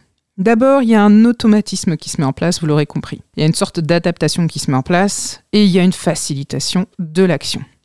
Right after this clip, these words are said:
Vous pouvez, euh, vous reporter, euh, à des études qui ont été faites déjà dans, au dix-huitième siècle, hein, comme, euh, influence de l'habitude sur la faculté de penser,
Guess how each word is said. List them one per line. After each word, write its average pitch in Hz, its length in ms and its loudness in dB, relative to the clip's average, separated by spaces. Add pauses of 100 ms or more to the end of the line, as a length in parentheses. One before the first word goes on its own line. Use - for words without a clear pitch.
(200)
Vous 185 220 2
pouvez, 190 720 4
euh, 151 60 0
vous 170 220 2
reporter, 185 800 0 (460)
euh, 139 380 0
à 151 240 0
des 160 260 0
études 165 320 -4
qui - 120 -8
ont 151 40 -2
été 127 280 -4
faites - 340 -2
déjà 139 500 0
dans, 127 360 -4
au - 100 -6
dix-huitième 165 500 -2
siècle, 165 380 -2
hein, 156 100 2
comme, 170 300 2
euh, 135 200 2
influence 160 560 0
de 156 80 0
l'habitude 143 440 -2
sur - 160 -6
la 123 80 0
faculté 151 500 -4
de 143 80 -4
penser, - 400 -2